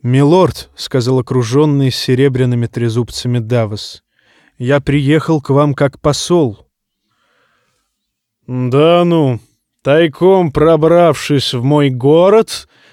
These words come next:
никакой ты не лорд, не рыцарь и не посол. Вор, шпион, лжец, изменник.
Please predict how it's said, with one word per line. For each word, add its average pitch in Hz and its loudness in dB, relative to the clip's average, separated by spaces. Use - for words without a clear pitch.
никакой 190 2
ты 165 0
не 160 2
лорд, 156 0
не 127 -2
рыцарь 135 -2
и 147 -2
не 139 0
посол. 120 -4
Вор, 180 2
шпион, 185 2
лжец, 156 2
изменник. 143 -2